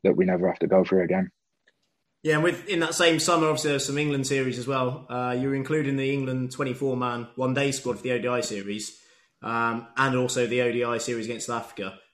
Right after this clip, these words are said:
Speaker 2: uh, but didn't feature in either series. Um, how was that? You know,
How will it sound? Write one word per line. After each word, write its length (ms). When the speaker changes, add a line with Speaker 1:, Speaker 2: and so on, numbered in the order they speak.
Speaker 2:
uh, 240
but 160
didn't 240
feature 380
in 80
either 280
series. 640
Um, 480
how 180
was 140
that? 380
You 80
know, 160